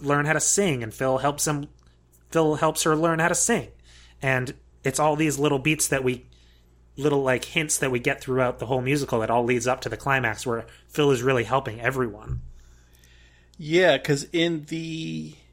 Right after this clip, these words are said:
Speaker 2: you know, in, in the end, in the, in the climax of the movie, we see, well, we, we see Phil go through sort of, like, the perfect day at the end where he helps all these people, but we don't really see the, the effect on their lives. We just see them, oh, they,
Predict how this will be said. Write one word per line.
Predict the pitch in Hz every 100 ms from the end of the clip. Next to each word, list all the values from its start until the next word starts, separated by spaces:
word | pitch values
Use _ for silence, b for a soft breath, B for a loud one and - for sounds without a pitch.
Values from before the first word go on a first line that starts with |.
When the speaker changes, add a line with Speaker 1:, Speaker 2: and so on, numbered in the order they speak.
| _ _ _ _ -
Speaker 2:
you | 143
know, | 139 131
in, | 131 139
in | 151 139
the | 127 135
end, | 175 208 143
in | 117
the, | 113
in | 117
the | 117
climax | - - 147 147 139 -
of | 123
the | 120
movie, | 117 160 233 175 131
we | 117 117
see, | - - - 123 120 113 113 120 147 b b b b b b b b b _ _ _ - - _
well, | - 151
we, | 139 139 143
we | 139
see | 135 - 190
Phil | 165 - 156
go | 139 131 123
through | - - 147 135 117
sort | - 120
of, | 113
like, | 110 107
the | 117
perfect | - - 127 - 120
day | - 113
at | 101 -
the | 120
end | 127 117 107
where | 110
he | 101
helps | - 120 -
all | 113
these | 104 95
people, | - 156 165 120 107 110 -
but | 120 117 - B B -
we | 147
don't | 156
really | 143 135
see | 123 - 143 131
the, | 123 117 117 - - -
the | 131
effect | 120 - 156 151
on | 117 117
their | 143 190
lives. | 143 107 98 101 -
We | 127
just | 120 123
see | - 139
them, | 131
oh, | 123 123
they, | 117 113